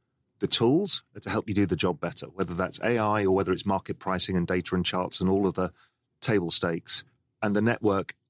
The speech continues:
I think, is the supercharger. 'Cause if you can reach out to anybody and talk about anything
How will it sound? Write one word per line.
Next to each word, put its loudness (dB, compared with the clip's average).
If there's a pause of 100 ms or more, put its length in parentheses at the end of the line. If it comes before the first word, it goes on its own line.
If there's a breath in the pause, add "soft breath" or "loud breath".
I 0
think, -4
is -2
the -6
supercharger. -2 (360)
'Cause 0
if -8
you 0
can 2
reach 2
out 0
to -4
anybody 0 (160)
and -20
talk -2
about -6
anything -2